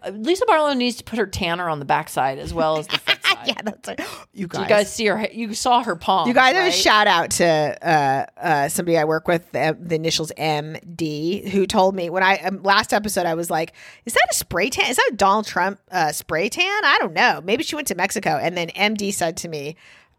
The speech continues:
Speaker 2: after the fact, she's like, "Did you look at her hands? It's obviously a spray tan." I don't even know if it's a spray tan. I think it's a rubbing tan because the back of her was not
Speaker 1: No,
Speaker 2: tan.
Speaker 1: it, yeah,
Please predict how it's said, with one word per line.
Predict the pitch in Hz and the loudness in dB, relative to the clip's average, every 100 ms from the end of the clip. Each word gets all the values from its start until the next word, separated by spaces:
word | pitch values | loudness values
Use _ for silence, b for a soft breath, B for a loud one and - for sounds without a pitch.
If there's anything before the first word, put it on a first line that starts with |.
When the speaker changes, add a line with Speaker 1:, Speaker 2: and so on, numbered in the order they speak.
| _ _ - | _ _ -2
Speaker 2:
after | 151 - | 0 0
the | 143 | -4
fact, | 143 123 - | 0 0 -2
she's | - 180 | -2 0
like, | 180 180 | 0 0
"Did | 247 | -4
you | 302 | -2
look | 392 | 0
at | 381 | 0
her | 277 | 0
hands? | 247 226 240 233 | 2 2 2 -2
It's | 226 | 0
obviously | 226 254 262 220 170 | 2 2 -2 -6 -6
a | |
spray | - 180 | -6 -6
tan." | 170 170 | -4 -2
I | 196 403 | 2 2
don't | |
even | 392 | 4
know | 320 | 2
if | 233 | 0
it's | 214 | -2
a | 190 | -4
spray | 359 480 | 0 0
tan. | 247 | 0
I | 196 | -2
think | 233 | -2
it's | 220 | -4
a | |
rubbing | 202 269 403 240 | 2 2 2 -4
tan | 208 170 196 B B B | -6 -6 -8 B B B
because | 240 294 240 | -6 -2 -2
the | - | -2
back | 226 302 466 | 2 2 2
of | 392 | -2
her | 294 | -6
was | 269 262 226 | -6 -6 -2
not | 262 294 - | 2 2 2
Speaker 1:
No, | 311 | 0
Speaker 2:
tan. | - 554 254 226 | 2 2 2 0
Speaker 1:
it, | 220 | 0
yeah, | 247 151 | 0 -2